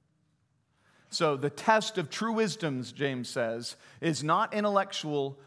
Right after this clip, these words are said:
but behavioral. In other words, wisdom is evidenced in how you live, not simply in what you know.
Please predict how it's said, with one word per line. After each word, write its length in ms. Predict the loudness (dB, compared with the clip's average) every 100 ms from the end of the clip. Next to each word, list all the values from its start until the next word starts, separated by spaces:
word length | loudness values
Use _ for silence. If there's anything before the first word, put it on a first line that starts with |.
| -18
but 400 | -4 0 0 2
behavioral. 800 | 0 0 0 -2 -2 -4 -4 -6 -12 -8 0
In 120 | 2
other 160 | 4
words, 480 | 2 2 0 -2 -8
wisdom 960 | -8 0 2 2 -2 -4 -4 -4 -6 -8 -12 -2
is 200 | 0 0 0
evidenced 880 | 2 4 4 0 -2 -8 -8 -10 -12 -20 _ 0
in 100 | 0
how 400 | 0 4 6 6
you 220 | 2 2
live, 840 | 2 4 4 2 -2 -4 -8 -14 _ _ _ _ _ _ _ _ _ -8
not 460 | -2 0 0 -4
simply 420 | -4 -4 -4 -4
in 160 | -4 -2
what 200 | -4 -4
you 120 | -8
know. 460 | -8 -8 -8 -10